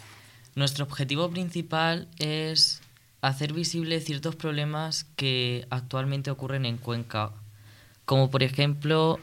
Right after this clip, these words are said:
sobre todo la desinformación, y la desinf-, concretamente la desinformación en gente joven,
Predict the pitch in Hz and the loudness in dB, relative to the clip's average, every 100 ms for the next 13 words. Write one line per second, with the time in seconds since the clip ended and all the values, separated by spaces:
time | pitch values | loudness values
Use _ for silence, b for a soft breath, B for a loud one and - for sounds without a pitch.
0 | - 147 135 135 143 143 135 123 120 120 | 2 4 6 4 6 6 6 4 4 4
1 | 117 113 120 120 110 - - 120 127 120 | 4 4 4 4 4 -2 -2 2 4 2
2 | - 123 123 123 127 - 131 135 147 170 | 4 4 6 2 0 0 2 4 4 6
3 | 165 170 165 147 135 135 131 127 131 135 | 4 4 4 4 2 2 2 2 4 4
4 | 135 131 123 - 123 110 107 | 4 2 2 0 2 4 2